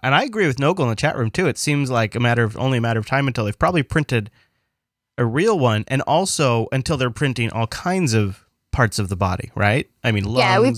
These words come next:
Speaker 2: been
Speaker 1: whatever.
Speaker 2: Yeah, I mean, they've been hinting at these type of things, and we talk about them sometimes where they're trying to, you know,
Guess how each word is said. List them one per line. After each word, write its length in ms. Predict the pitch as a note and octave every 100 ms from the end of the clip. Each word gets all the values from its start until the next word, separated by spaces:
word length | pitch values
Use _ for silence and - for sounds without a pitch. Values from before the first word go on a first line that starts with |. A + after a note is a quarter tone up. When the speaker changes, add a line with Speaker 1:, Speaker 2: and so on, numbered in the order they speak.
| F4
Speaker 2:
been 80 | G2+
Speaker 1:
whatever. 360 | A#2 G#2 F2+ -
Speaker 2:
Yeah, 100 | E4
I 60 |
mean, 160 | A3 A3
they've 260 | A3 C#4+ C#4+
been 160 | C#4
hinting 400 | A#3 A3+ A3 G#3+
at 80 | F#3+
these 160 | G3 F#3+
type 220 | F#3 F3+
of 100 | F#3+
things, 300 | F3+ E3+ F3+
and 80 | G3
we 80 | F#3+
talk 260 | F#3+ F3+
about 220 | F#3 F3
them 140 | - F3+
sometimes 420 | F3 F3 F#3+ F#3
where 100 | F#3
they're 120 | F3+ F3+
trying 280 | F#3 F3+
to, 160 | - F#3
you 100 | F#3
know, 160 | G2